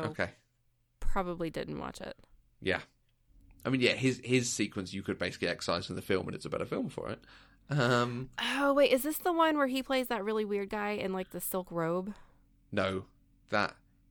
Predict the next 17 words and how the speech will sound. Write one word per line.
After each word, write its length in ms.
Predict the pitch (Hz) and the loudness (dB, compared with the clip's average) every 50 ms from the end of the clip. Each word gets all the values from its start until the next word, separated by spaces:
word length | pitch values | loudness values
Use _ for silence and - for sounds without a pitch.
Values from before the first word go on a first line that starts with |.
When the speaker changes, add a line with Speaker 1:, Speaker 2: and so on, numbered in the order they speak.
| _ _ | _ _
Speaker 1:
is 560 | - 98 95 95 90 90 - - - - - - _ - _ _ _ _ _ _ _ _ _ - _ _ _ _ - - | 2 4 4 4 4 0 -2 -8 -10 -12 -16 -20 _ -20 _ _ _ _ _ _ _ _ _ -20 _ _ _ _ -16 -8
Wedding 340 | 101 104 98 95 90 87 | -4 -4 -2 -2 -4 -6
Crashers. 500 | 87 - - - - - - - - - - _ _ _ - - | -8 -6 -6 -6 -6 -8 -10 -10 -12 -14 -16 _ _ _ -2 2
Speaker 2:
Oh, 320 | - 175 196 196 190 180 | 6 8 8 8 8 6
okay. 180 | 180 180 185 147 | 4 2 -2 -6
Yeah, 200 | 143 160 156 151 | -6 -4 -4 -4
then 120 | 151 156 | -2 -2
I 120 | 151 151 151 | -2 -2 -2
don't, 200 | 147 139 - - - - - - - | -4 -4 -8 -8 -10 -16 -18 -14 -12
I 120 | 147 143 | -12 -12
don't 360 | 139 143 - 147 139 139 - | -12 -10 -8 -8 -6 -6 -6
know 120 | 143 139 139 | -8 -8 -8
what 100 | - 143 | -8 -10
Old 160 | - - - | -10 -10 -12
School 200 | - - - - | -12 -12 -12 -12
is 120 | - - - | -12 -12 -14
then. 280 | - - - - 170 | -14 -14 -12 -14 -14